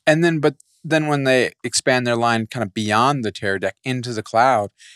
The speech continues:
it's like, wow, you know, we've, we've gone past just, you know, wireless monitoring, which was such a big deal, you know,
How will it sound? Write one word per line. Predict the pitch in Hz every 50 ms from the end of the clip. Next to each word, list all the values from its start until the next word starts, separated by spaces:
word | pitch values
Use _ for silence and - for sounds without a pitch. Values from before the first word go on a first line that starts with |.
| _ _
it's | - 113 - -
like, | 123 113 -
wow, | 113 123 143 160 151 135 113
you | 110 110
know, | 110 110
we've, | 110 120 131 131 - -
we've | - 123 123 127 110 -
gone | - 120 123 120 117 117
past | - - 131 127 127 120 113 - - -
just, | - - 117 113 107 - - _ _ - - - _ -
you | 143
know, | 131 110 87
wireless | 104 110 123 131 139 156 151 147 131 117
monitoring, | 113 113 123 147 165 165 139 120 113 104 98
which | 98 101 104 - -
was | 107 101
such | - - 131 120 117 -
a | 117
big | 98 - - 110 110 104 98 110 _ -
deal, | 101 92 113 117 113 113 107 98 - _ _ _ _ _ _ _
you | -
know, | 101 98